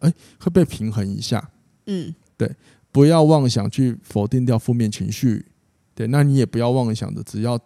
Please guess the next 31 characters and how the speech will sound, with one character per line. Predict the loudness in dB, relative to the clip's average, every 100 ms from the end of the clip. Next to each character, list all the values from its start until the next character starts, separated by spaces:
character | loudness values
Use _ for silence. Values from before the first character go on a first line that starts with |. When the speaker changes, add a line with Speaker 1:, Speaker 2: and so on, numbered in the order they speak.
| _
Speaker 1:
只 | -14 -4
贪 | -2 0 -2
图 | -4 -4
于 | -2 -2 -4
很 | -8 -6
好 | -4 -4
的 | -2
正 | -2
向 | -2 -6
情 | -10 -10
绪， | -10 -10 -12 _ _ _
只 | 0
有 | 2 2
尝 | -2 -2 -2
试 | 0 0 -2 _ _
平 | -4 -2 0
衡 | -2 -4 -8 -12 -14
才 | -8
是 | -4 -4 -4 -4
真 | -2
的 | 0
比 | -2
较 | -4 -4
符 | -6
合 | -6
人 | -6 -4
性 | -4 -4
的 | -4
时 | -10 -8
刻。 | -8 -8 _ _ _
Speaker 2:
嗯。 | -12 -12